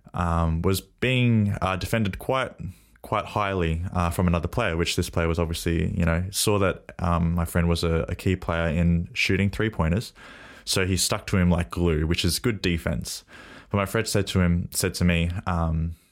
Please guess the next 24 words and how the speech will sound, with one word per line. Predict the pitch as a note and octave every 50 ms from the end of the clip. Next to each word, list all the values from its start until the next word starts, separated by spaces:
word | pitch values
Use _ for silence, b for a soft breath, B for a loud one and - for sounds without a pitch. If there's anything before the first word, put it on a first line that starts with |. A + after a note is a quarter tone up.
| b b -
"Look, | - F#2 F#2+ F#2 -
he's | - F#2+ -
actually | G#2 A2 - - - D3+ C#3+ C3+ A#2+ G#2+ G2 F#2+ B B B B B B B
grabbing | - G#2 G2+ G2 G#2+ G2+
my | G2 F#2+ F2+
arm | - F2 F2+ F2+ F2
and | F2 E2
holding | - G#2 F#2+ F#2 F2+ E2+
me | E2 D#2+
back. | C#2+ - F2 F2 F2 F2+ F2+ -
He's | - F#2 D#2+ -
grabbing | - G2+ F#2+ F#2+ F#2
my | F2+ E2+ E2+
shirt | - - - - F#2+ F2 F2 F2 D#2+
and | E2+
holding | F2+ F#2 F2 E2
me | E2+
back. | D#2+ E2+ F2 - -
So | - G2
can | F2+ - - G#2+
you | A2 A#2+
just | A#2 - A2 F#2+ - -
screen | - - - F#2 F2+ F2 F2+ F#2 G2+ G#2+
him, | G#2+ F#2 F#2+ F2+ E2 E2 E2 G2 C#3 D3